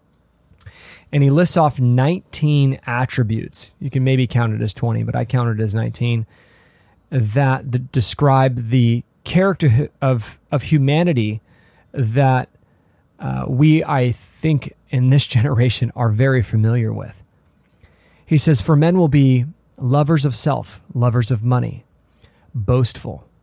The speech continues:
arrogant, revilers, disobedient to parents,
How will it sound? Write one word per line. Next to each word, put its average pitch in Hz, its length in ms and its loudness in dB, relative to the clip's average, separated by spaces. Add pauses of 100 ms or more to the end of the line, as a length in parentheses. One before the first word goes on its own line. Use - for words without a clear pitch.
(180)
arrogant, 127 460 0 (240)
revilers, 110 720 -2
disobedient 123 1040 -2
to - 80 -10
parents, 107 560 -6